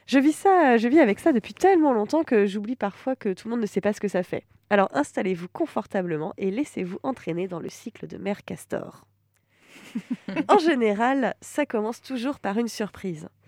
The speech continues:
Genre, j'ai voulu tuer des chatons, mon mec et parfois moi-même le mois dernier, mais à chaque fois, c'est comme si j'oubliais tout ce que j'ai vécu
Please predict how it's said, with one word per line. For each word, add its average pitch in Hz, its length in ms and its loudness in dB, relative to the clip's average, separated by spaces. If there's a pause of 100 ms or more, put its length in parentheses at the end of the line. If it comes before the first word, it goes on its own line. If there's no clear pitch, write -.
(340)
Genre, 240 180 6
j'ai 214 140 2
voulu 247 240 0
tuer 285 280 -2
des 233 140 -2
chatons, 240 440 -4
mon 208 160 0
mec 220 240 -2
et 202 60 -2
parfois 208 300 -2
moi-même 208 340 0
le 185 100 -2
mois 175 120 0
dernier, 185 380 0
mais 247 160 0
à 302 80 4
chaque - 240 -4
fois, 339 140 0
c'est 277 180 -2
comme 294 220 2
si 330 160 2
j'oubliais 262 340 0
tout 330 140 -6
ce - 80 -8
que 277 100 -2
j'ai 240 120 0
vécu 220 300 -4